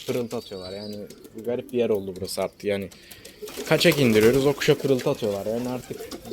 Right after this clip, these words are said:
garip bir yer oldu burası. Ama dediğim gibi yani inşallah daha iyi kuşlara sahip olacağız. Kaçaklarımızı yakalayacağız. Yani inşallah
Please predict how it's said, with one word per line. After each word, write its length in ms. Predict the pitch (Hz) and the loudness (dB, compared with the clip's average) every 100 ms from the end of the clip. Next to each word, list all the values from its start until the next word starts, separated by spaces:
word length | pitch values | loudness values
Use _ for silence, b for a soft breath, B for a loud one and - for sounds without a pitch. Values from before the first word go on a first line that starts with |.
| - | -2
garip 280 | 139 143 - | -2 -2 -2
bir 40 | |
yer 120 | 139 | 0
oldu 200 | 131 104 98 | 0 -2 -4
burası. 340 | 98 92 135 - - - - - - 453 - 392 392 392 392 466 415 - - - - - | -6 -8 -14 -16 -20 -20 -20 -20 -18 -16 -14 -6 -2 0 0 -4 -12 -16 -18 -20 -16 -2
Ama 260 | 127 143 147 - - - - - - - - 123 | 0 2 0 -6 -16 -20 -20 -20 -20 -20 -16 -2
dediğim 300 | 123 139 131 | 0 2 0
gibi 160 | 101 | 0
yani 280 | 107 117 110 - - - - - | -2 0 -2 -4 -6 -10 -14 -12
inşallah 520 | 131 131 - 104 110 123 - - - _ _ _ - - - - - - - - - - - - - - - - 113 | -12 -10 -8 -6 -8 -10 -18 -20 -20 _ _ _ -20 -20 -20 -20 -20 -20 -20 -20 -20 -20 -20 -20 -20 -20 -20 -4 0
daha 240 | 113 131 | 2 2
iyi 200 | 123 123 | 2 -2
kuşlara 320 | - - 117 | -2 0 0
sahip 320 | - 110 98 | 0 -2 -2
olacağız. 340 | 95 95 107 113 - - - - - - - - | -6 -6 -6 -8 -18 -20 -20 -20 -14 -12 -12 -10
Kaçaklarımızı 640 | 113 107 113 113 110 107 113 | -10 -6 -4 -4 -4 -2 0
yakalayacağız. 640 | 110 110 95 101 117 - - - - - - - - - - _ - - - | 0 -2 -4 -8 -12 -18 -18 -20 -20 -20 -20 -20 -20 -20 -20 _ -20 -20 -14
Yani 220 | 110 104 | -12 -10
inşallah 560 | 131 135 - 110 104 | -8 -8 -8 -6 -6